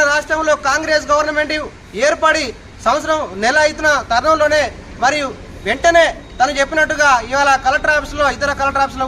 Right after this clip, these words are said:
కూడా ఒడ్డే ఓబన్న గారి కార్యక్రమాన్ని, జయంతి కార్యక్రమం చేయడం జరిగింది. మాకు ఎంతో సంతోషకరమైన విషయం. ఎందుకంటే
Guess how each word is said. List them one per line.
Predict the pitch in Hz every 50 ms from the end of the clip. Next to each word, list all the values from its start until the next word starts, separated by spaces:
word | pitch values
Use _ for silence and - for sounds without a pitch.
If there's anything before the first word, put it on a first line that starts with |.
| 262
కూడా | 262 262 247 226 202 - - - - - 196
ఒడ్డే | 226 226 285 277 269 269
ఓబన్న | 277 277 294 285 285 277 269
గారి | 269 269 269 262 220 190 - - - - 202
కార్యక్రమాన్ని, | 214 233 269 277 277 277 277 277 277 277 269 247 208
జయంతి | 240 254 269 269 294 262
కార్యక్రమం | 269 262 262 - 269 262 262 -
చేయడం | 240 247 262 277 269
జరిగింది. | 262 262 262 262 254 269 262 233 196 - - - - -
మాకు | 208 240 254 247 247 240
ఎంతో | 247 - 294 285 - 254
సంతోషకరమైన | 254 269 302 277 - - 285 285 285 277
విషయం. | - 294 277 226 - - - - - - 220
ఎందుకంటే | 262 285 320 - 294 294 285 294 302